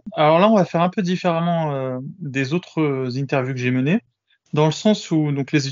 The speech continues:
les auditeurs ne le savent pas, mais en fait, on a déjà beaucoup parlé, toi et moi, et du coup, je connais un peu ton histoire. Et aujourd'hui, en fait, c'est pas tant ton histoire, euh, qu'on va présenter aux auditeurs. Alors, on va le faire évidemment, mais on va le faire de manière rapide.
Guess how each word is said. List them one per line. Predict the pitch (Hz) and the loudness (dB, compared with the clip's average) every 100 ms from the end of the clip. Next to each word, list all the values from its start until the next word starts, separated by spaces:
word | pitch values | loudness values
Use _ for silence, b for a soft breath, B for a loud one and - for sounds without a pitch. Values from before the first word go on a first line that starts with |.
| - 202 | -8 -2
les | 151 143 | 0 2
auditeurs | 156 151 175 | 2 2 2
ne | 147 | 2
le | 127 | 0
savent | - 135 | -2 -2
pas, | - 175 | 0 0
mais | 143 131 127 | 0 0 -2
en | 139 | -2
fait, | 170 165 | -2 0
on | 135 | 0
a | 120 | 0
déjà | 131 135 127 | 0 2 2
beaucoup | 120 147 - | 0 -6 -2
parlé, | 139 143 | 0 2
toi | 147 131 | 0 -2
et | |
moi, | 131 185 B B B B 147 | 0 -2 B B B B -6
et | |
du | 135 139 | -4 0
coup, | 180 | 0
je | - | 2
connais | 147 135 165 | 0 0 0
un | 160 | 0
peu | 190 | 0
ton | 160 147 | 2 2
histoire. | - 160 185 185 - B B B B _ - | 2 2 2 2 -6 B B B B _ -2
Et | 147 151 | 0 2
aujourd'hui, | 165 160 170 160 202 | 4 4 4 4 4
en | 185 | 4
fait, | 202 | 0
c'est | - 151 | -2 -2
pas | 147 196 | 0 -2
tant | 196 190 | 2 0
ton | - 170 | 2 2
histoire, | 160 - 185 180 147 | 2 0 2 2 2
euh, | 139 131 131 127 135 185 - _ _ _ | 0 0 -2 -4 -6 -10 -16 _ _ _
qu'on | 151 | 0
va | 143 | 0
présenter | 143 - 139 143 151 | 0 0 0 0 0
aux | 131 | -2
auditeurs. | 131 131 123 185 147 | -2 -4 2 4 4
Alors, | 113 | 4
on | 120 | 2
va | 117 | 0
le | 117 | 0
faire | 131 | 0
évidemment, | 127 120 143 147 | 0 0 2 2
mais | 123 | 2
on | |
va | 123 | 0
le | 113 | -2
faire | 131 | -4
de | 123 | -2
manière | 123 120 113 | 0 0 -2
rapide. | 131 185 185 | 0 2 2